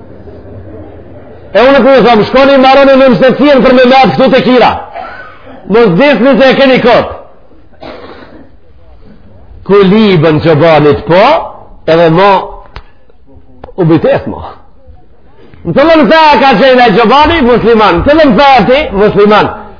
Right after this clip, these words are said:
A ka bisedu dë njoni prej këtive se ki ka kushte, duhet kushte qera, veç asaj gjithës me spesa për sile, o spesa me gjitha për dark, me gjithë për dark? Ja.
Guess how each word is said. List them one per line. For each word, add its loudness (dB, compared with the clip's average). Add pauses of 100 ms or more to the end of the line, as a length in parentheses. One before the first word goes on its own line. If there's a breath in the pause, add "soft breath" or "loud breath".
(120 loud breath)
A -2
ka 2
bisedu 2 (160)
dë 2
njoni 2
prej 2
këtive 0
se 0
ki -2
ka 2
kushte, 0
duhet 0
kushte 0
qera, 0 (320 loud breath)
veç 0
asaj 0
gjithës 0
me 0
spesa 0
për -2
sile, 0
o 0
spesa -2
me 0
gjitha 0
për -2
dark, -4 (240)
me -10
gjithë -4
për -2
dark? -8 (540)
Ja. -12